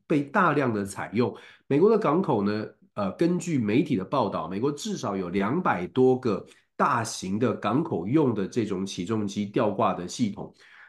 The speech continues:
那现在呢，看来呢，因为这些是来自于中国大陆的产品，所以美方怀疑或者是担心，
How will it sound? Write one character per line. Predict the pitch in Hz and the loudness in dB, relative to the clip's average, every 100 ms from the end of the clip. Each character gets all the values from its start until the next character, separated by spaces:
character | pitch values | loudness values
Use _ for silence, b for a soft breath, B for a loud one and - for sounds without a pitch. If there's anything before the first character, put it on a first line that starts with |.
| B | B
那 | 175 170 156 - | 0 0 0 -8
现 | - 220 190 | -2 4 4
在 | 156 156 117 | 4 0 0
呢， | 110 110 | 0 -2
看 | - 156 120 | -4 -2 -2
来 | 90 90 | -2 -2
呢， | 101 - | -4 -2
因 | 165 190 | 0 4
为 | 196 131 | 4 4
这 | 151 135 | 0 0
些 | 139 131 131 _ | 2 0 -2 _
是 | - 127 | -2 0
来 | 104 101 | 2 0
自 | 101 117 | 0 0
于 | 101 | 0
中 | 98 110 | 0 0
国 | 98 | 0
大 | 101 98 | -2 -2
陆 | 95 | -2
的 | 90 | -4
产 | - 180 | -8 -10
品， | 190 82 | -8 -8
所 | - - 127 196 | -8 0 4 4
以 | 175 107 | 2 -2
美 | 92 90 87 | -4 -4 -4
方 | 147 147 165 - _ _ | -2 0 -2 -6 _ _
怀 | - 104 156 | -2 0 2
疑 | 131 113 | 0 0
或 | - 135 | 0 -2
者 | 123 | -2
是 | 85 104 | -4 -6
担 | 101 143 156 | 0 2 2
心， | 135 147 147 | 2 2 2